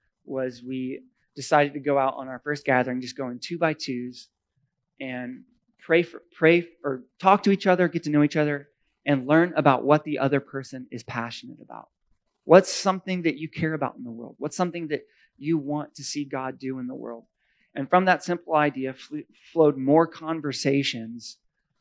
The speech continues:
about people we know and things that we want to see change. And my wife happens to work with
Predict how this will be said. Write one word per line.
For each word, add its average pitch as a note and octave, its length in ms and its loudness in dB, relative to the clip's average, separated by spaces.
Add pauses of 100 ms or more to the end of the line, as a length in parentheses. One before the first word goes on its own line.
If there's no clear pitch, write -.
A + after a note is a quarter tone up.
(580)
about D3+ 300 -2
people E3+ 280 -14
we D3 140 -4
know D3+ 320 6
and B2+ 180 -6
things D3+ 280 -4
that C3+ 120 -2
we C#3+ 120 -4
want C#3+ 200 4
to C3+ 40 0
see C3+ 220 -12
change. B2+ 640 -4 (280)
And B2+ 460 -4 (720)
my C3+ 140 4
wife D3+ 420 4 (160)
happens C#3+ 420 -8
to D3 100 -2
work C3+ 280 0
with C3 340 -2